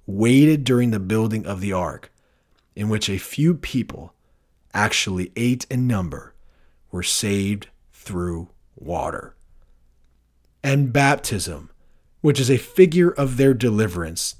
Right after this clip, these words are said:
does now also save you from inward questionings and fears,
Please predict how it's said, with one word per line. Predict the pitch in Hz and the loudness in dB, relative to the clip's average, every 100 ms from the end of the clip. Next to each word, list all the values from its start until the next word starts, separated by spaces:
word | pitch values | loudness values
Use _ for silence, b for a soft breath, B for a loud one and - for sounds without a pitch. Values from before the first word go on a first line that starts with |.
| - | 0
does | 127 151 120 | 2 2 0
now | 120 113 117 120 - | -2 -2 0 -2 -4
also | 117 117 - - 123 | -2 0 -2 -6 -6
save | - 110 101 104 | -6 -4 -4 -4
you | 107 113 135 110 87 - - - _ _ _ _ | 0 4 6 4 -4 -14 -20 -20 _ _ _ _
from | - - 110 107 - | -10 -2 -2 -2 0
inward | 160 170 165 165 | 2 4 4 2
questionings | 139 - 156 - 151 139 135 | -2 -4 -2 -2 -2 0 0
and | - 123 113 | -2 -6 -6
fears, | - 139 127 101 - - | -6 -4 -4 -4 -12 -16